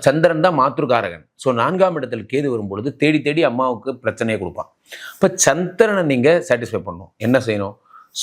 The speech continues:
சோமமங்கலம் சென்று, சோமமங்கலம் சென்னையிலே தான் இருக்கு, அதே குன்றத்தூர் பக்கத்துல சோமமங்கலம், அங்க ஒவ்வொரு திங்கட்கிழமையும் சாயந்தரம் ஆறு மணிக்கு மேல பௌர்ணமி வந்த, அதாவது நிலவு வந்தப்புறம் சாயந்தரம் ஆறு மணிக்கு மேல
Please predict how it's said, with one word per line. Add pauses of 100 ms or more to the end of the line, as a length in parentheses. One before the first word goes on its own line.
சோமமங்கலம்
சென்று, (180)
சோமமங்கலம்
சென்னையிலே
தான்
இருக்கு,
அதே (100)
குன்றத்தூர்
பக்கத்துல (100)
சோமமங்கலம், (840)
அங்க (140)
ஒவ்வொரு (180)
திங்கட்கிழமையும் (180)
சாயந்தரம்
ஆறு
மணிக்கு
மேல (100)
பௌர்ணமி
வந்த, (100)
அதாவது (140)
நிலவு
வந்தப்புறம்
சாயந்தரம்
ஆறு
மணிக்கு
மேல